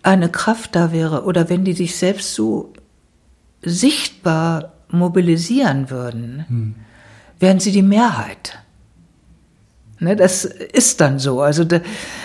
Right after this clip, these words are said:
Speaker 1: mit der Hälfte der Bevölkerung bist du in der Lage, die, die Politik wirklich zu bestimmen und zu
Speaker 2: Hm.
Speaker 1: beeinflussen.
Speaker 2: Hm. Hm.
Speaker 1: Und, ähm, das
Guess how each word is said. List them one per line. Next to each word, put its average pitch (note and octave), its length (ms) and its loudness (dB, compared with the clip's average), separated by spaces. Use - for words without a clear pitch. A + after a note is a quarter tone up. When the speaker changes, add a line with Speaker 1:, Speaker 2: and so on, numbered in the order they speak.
Speaker 1:
mit - 140 2
der F#3 80 6
Hälfte G3+ 300 2
der F#3 100 4
Bevölkerung F#3 540 -2
bist - 180 -4
du C#3+ 40 0
in D#3+ 60 0
der F3 120 0
Lage, F#3+ 280 0
die, D3+ 280 0
die D#3 100 -4
Politik E3+ 560 -6
wirklich F#3+ 300 -6
zu F#3 120 -4
bestimmen F#3 520 -2
und C#3 120 -6
zu - 140 -4
Speaker 2:
Hm. - 40 -4
Speaker 1:
beeinflussen. A2+ 1000 -2
Speaker 2:
Hm. A#2+ 100 -2
Hm. A2 240 -4
Speaker 1:
Und, F3 460 0
ähm, F3 420 0
das - 520 -4